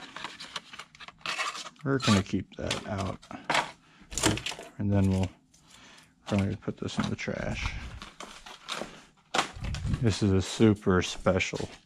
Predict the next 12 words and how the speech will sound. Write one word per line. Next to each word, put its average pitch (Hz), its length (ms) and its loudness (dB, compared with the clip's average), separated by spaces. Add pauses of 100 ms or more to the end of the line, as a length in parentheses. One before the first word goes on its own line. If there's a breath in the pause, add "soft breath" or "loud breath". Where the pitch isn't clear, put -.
(120)
unboxing. 101 720 -6 (1160 loud breath)
Wow, 104 800 8 (880 loud breath)
it's, - 1080 4
that's 127 960 8
different. 127 720 8 (140)
I 110 760 10
know 110 260 10
what 113 180 8 (280)
this, 110 340 6 (120)
this 107 240 0
is 110 120 4
sad. 98 540 8